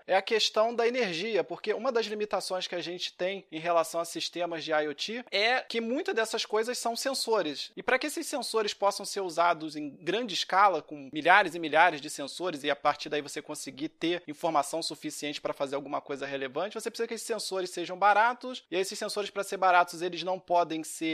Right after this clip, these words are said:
circuitos ativos, ou seja, não podem ter bateria, pra evitar custos de manutenção, e com isso você também precisa criar sistemas pra transmitir energia à distância pra esse sensor, porque você não tem como plugar cada sensor numa tomada.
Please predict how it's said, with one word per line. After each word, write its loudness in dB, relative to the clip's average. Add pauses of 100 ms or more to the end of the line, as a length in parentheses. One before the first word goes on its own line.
(140)
circuitos -2
ativos, 0
ou -2
seja, -8
não -2
podem -2
ter -6
bateria, -2
pra 6
evitar 2
custos -8
de -8
manutenção, -2
e -6
com -2
isso -2
você -8
também -2
precisa -4
criar 2
sistemas -4
pra -4
transmitir -6
energia -2
à 0
distância -2
pra 0
esse -4
sensor, 0
porque -4
você -6
não -8
tem -8
como -6
plugar 4
cada -2
sensor -4
numa 0
tomada. 2